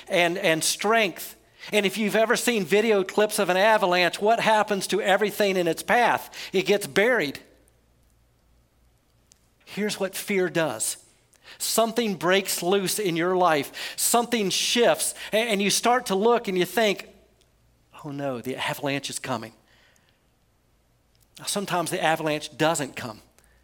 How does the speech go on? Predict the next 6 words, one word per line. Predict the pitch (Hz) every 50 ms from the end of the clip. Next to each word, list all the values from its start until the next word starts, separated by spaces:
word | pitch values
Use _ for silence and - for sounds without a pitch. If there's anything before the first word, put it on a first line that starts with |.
| _ _ _ _ _ _ - - -
Sometimes | - - - 202 196 214 208 208 - 208 202 196 196 208 196 170
it | 165 160
looks | 156 151 226 220 - -
like | 214 202 -
it's | 214 -
coming, | - - 202 208 202 202 196 190